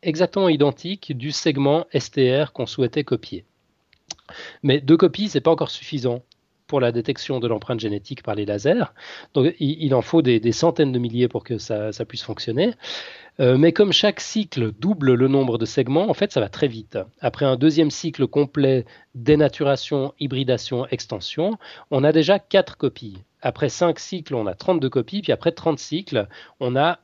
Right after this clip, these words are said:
un milliard septante-trois million sept cent quarante et un mille huit cent vingt-quatre copies du S T R cible. Euh, bon, petite remarque, là on a fait tout notre calcul comme si on étudiait qu'une seule cellule à la f-, euh, à la fois.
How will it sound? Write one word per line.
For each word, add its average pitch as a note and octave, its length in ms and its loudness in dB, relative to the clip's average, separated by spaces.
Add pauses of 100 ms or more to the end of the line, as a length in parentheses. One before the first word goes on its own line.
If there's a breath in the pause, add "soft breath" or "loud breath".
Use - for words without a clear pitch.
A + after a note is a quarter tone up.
un A3+ 140 2
milliard E3 600 2
septante-trois F3+ 640 0
million C#3 380 -2
sept - 200 -6
cent C#3+ 200 -8
quarante C3 340 -4
et C3+ 60 0
un A#2+ 100 -2
mille C#3+ 300 -8
huit C#3+ 140 -6
cent C#3+ 180 -2
vingt-quatre C3 400 -4
copies C#3 420 -4
du A#2+ 160 -4
S A#2 160 -2
T B2+ 220 0
R G#2+ 80 -14
cible. F#2+ 420 -14 (1300 loud breath)
Euh, B2+ 280 0
bon, G#2+ 240 -2 (100)
petite D3+ 260 0
remarque, D#3+ 380 2
là E3 100 2
on D3 60 2
a C3 80 2
fait - 120 -4
tout F#3 120 -4
notre F3 160 2
calcul C#3 400 0
comme B2+ 160 -2
si - 140 -4
on B2+ 100 2
étudiait A#2 460 -2
qu'une E3 180 -4
seule C3+ 260 2
cellule B2+ 380 -2
à G2+ 80 -2
la G#2+ 160 -4
f-, - 220 -14
euh, C#3 120 0
à B2+ 140 0
la A2 100 2
fois. E3 320 -2